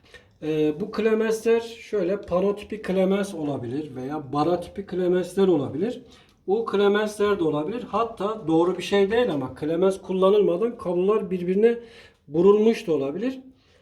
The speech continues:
Nötrün hangisi olduğunu anlamak isterseniz eğer kaçak akım koruma rölesinden çıkan kabloları takip etmeniz yeterlidir. Kaçak akım koruma rölesinin N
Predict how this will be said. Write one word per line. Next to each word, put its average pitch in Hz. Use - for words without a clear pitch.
Nötrün 226
hangisi 226
olduğunu 165
anlamak 196
isterseniz 180
eğer 208
kaçak 247
akım 202
koruma 202
rölesinden 147
çıkan 131
kabloları 156
takip 151
etmeniz 156
yeterlidir. 175
Kaçak 254
akım 214
koruma 214
rölesinin 202
N 170